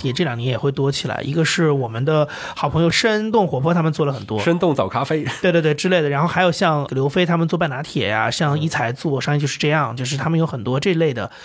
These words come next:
Speaker 1: 包括我们自己也做了一些像G G V的创业内幕，什么态度 Voice，什么长了早知道，这些都有。所以就是说这类的数量也在供给在增加，嗯，然后就是我觉得也跟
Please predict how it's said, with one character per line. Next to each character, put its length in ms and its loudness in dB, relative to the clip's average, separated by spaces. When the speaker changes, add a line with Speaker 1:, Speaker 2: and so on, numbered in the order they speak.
Speaker 1:
包 120 0
括 80 2
我 120 0
们 160 -2
自 140 -2
己 160 0
也 180 -2
做 260 -2
了 80 -4
一 60 -6
些 160 -4
像 440 -4
G 120 -2
G 100 0
V 80 2
的 60 2
创 180 -2
业 40 0
内 120 2
幕， 340 0
什 140 -10
么 80 -6
态 180 -2
度 140 -2
Voice， 500 0
什 160 -10
么 300 -8
长 140 -2
了 80 0
早 120 -2
知 140 -4
道， 140 0
这 100 -4
些 180 -4
都 140 0
有。 200 -2
所 160 0
以 80 4
就 100 0
是 140 -2
说 340 2
这 140 4
类 120 4
的 120 -4
数 180 0
量 180 0
也 100 -4
在 200 -2
供 160 2
给 120 -6
在 120 -4
增 180 -2
加， 180 -6
嗯， 280 -4
然 180 -2
后 600 -2
就 140 -4
是 220 -2
我 160 -2
觉 100 -2
得 120 2
也 180 -4
跟 380 0